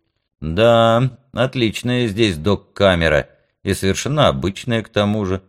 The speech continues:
Шумоизоляция, амортизация, герметизация — всё на месте. Что имели в виду разработчики рейдера, когда программировали надпись «Персоналу покинуть помещение»? Ответ был один:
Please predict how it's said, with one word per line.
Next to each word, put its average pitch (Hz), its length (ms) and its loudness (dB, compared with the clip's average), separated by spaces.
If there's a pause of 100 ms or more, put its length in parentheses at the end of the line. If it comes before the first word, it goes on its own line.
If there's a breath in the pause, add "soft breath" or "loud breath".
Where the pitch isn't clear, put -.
(180)
Шумоизоляция, 104 1000 2
амортизация, 90 760 -2
герметизация — 85 920 -2
всё 107 260 -4
на 127 160 -2
месте. 104 560 -4 (280)
Что 104 300 -2
имели 110 280 2
в 92 200 2
виду 98 220 2
разработчики 90 680 0
рейдера, 98 580 2 (220)
когда 95 300 2
программировали 95 720 2
надпись 95 460 0
«Персоналу 95 720 2
покинуть 90 540 -2
помещение»? 95 760 -4 (580)
Ответ 147 420 -2
был 147 180 2
один: 110 420 2